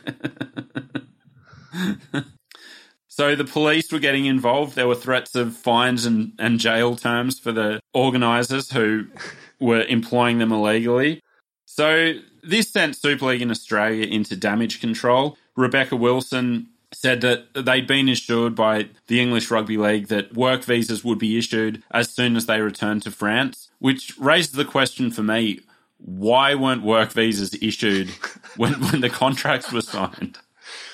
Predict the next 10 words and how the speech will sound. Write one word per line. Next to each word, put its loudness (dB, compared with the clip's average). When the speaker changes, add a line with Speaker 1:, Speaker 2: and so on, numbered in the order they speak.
Speaker 1:
Some -2
of -2
the -2
oversights -2
of -6
the 0
most 0
important -4
stuff. -8
Speaker 2:
Yeah. 2